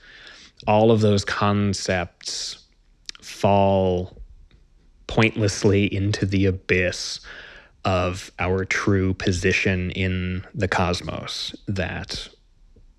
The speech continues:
what we see as reality is a tiny, insignificant island in an endless black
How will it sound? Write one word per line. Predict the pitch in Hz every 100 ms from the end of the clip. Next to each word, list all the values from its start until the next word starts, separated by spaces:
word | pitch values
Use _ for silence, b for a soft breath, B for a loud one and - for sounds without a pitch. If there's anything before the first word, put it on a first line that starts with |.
| -
what | 98 98 -
we | 101 101 95 92 92 92 95 -
see | - - 95
as | 92 90
reality | 90 90 92 95 92 87
is | - 95 92
a | 92 92 90 101 B B B B B -
tiny, | 117 117 113 110 87
insignificant | 101 - 101 101 92 - - 95 92 - 98
island | 92 90 85 78 78 - -
in | 87
an | 82 78 76 73 -
endless | 95 98 92 92 87 - -
black | 92 95 90 90 90 -